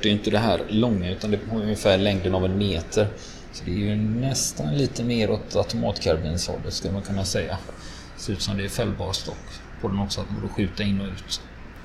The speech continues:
Och sen också har vi en M ett-karbin då, med infällbar stock. Den var ju inte, var ju inte ovanlig bland de amerikanska fallskärmstrupperna. Sen har vi också en trench knife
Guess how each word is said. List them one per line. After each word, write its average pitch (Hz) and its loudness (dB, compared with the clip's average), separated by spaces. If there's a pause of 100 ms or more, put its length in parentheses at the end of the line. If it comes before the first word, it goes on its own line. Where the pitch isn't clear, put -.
(380)
Och 120 -2
sen 107 0
också 107 0
har 98 4
vi 101 2
en 101 0
M 107 2
ett-karbin 98 2
då, - -4
med 95 0
infällbar 90 0
stock. - -2 (140)
Den 90 -6
var 87 -4
ju 90 0
inte, 101 2 (960)
var - -2
ju 78 -2 (400)
inte 98 0 (100)
ovanlig 90 0
bland 92 0 (260)
de 107 -4
amerikanska 101 -2 (180)
fallskärmstrupperna. - 0 (560)
Sen - -4
har 104 0
vi 107 0
också 110 0
en 104 0 (1300)
trench 92 -2
knife 117 -4